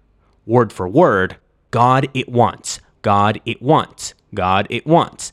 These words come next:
Together, one voice they call out,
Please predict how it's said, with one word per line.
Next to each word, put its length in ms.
Together, 680
one 340
voice 500
they 200
call 320
out, 340